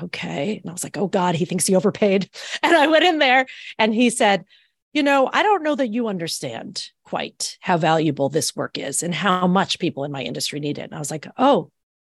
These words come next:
He said, "Listen, I'm gonna tell you something and I'm gonna ask you not to use it against me." And I said,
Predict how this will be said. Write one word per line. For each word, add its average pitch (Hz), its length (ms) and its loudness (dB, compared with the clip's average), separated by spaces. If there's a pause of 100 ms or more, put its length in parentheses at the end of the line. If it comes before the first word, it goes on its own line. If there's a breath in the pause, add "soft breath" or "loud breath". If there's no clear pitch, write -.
(300)
He 202 100 -6
said, 180 180 -2
"Listen, 214 220 2
I'm 175 80 2
gonna 285 160 4
tell 269 160 0
you 247 100 2
something 151 480 -6 (440 soft breath)
and 170 180 0
I'm 180 100 0
gonna 175 320 0
ask 240 340 0
you 196 60 4
not 175 180 0
to 165 100 -4
use 156 160 0
it 135 100 -2
against 139 360 -6
me." - 240 -12 (500)
And 180 120 2
I 139 80 -2
said, - 280 0